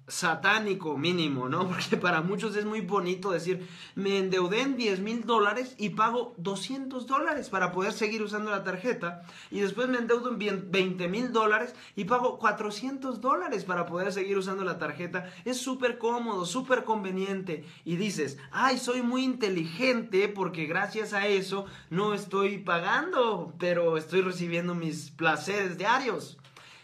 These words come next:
¿Y sabes qué? Es todo lo contrario, te estás poniendo dentro de un ciclo. Y si tú has tenido deudas, déjame tus comentarios para saber cómo ha sido tu experiencia con eso.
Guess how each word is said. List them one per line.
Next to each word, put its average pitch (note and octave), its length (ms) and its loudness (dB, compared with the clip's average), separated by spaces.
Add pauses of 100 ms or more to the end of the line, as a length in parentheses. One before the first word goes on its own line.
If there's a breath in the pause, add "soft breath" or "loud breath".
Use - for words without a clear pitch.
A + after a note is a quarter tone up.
(140 loud breath)
¿Y C#3 40 -6
sabes G3 300 2
qué? A3+ 280 4
Es - 160 -6
todo G3 240 2
lo E3+ 140 2
contrario, D3+ 640 0
te D#3 80 -10
estás D#3+ 300 -6
poniendo D#3+ 680 -2
dentro D3 400 -4
de C3 80 -2
un C#3+ 140 -4
ciclo. F3+ 800 -2
Y E3 100 -4
si E3 140 -4
tú A3 160 2
has A#3+ 120 0
tenido A3+ 320 2
deudas, F3 580 0 (800 soft breath)
déjame G#3 460 -2
tus E3 140 -10
comentarios D#3+ 500 -2
para C#3 220 -2
saber C3+ 340 0
cómo F#3 180 -2
ha F3 40 -2
sido F3 200 -2
tu E3+ 80 -6
experiencia D3 540 -4
con E3 120 0
eso. A#3+ 240 0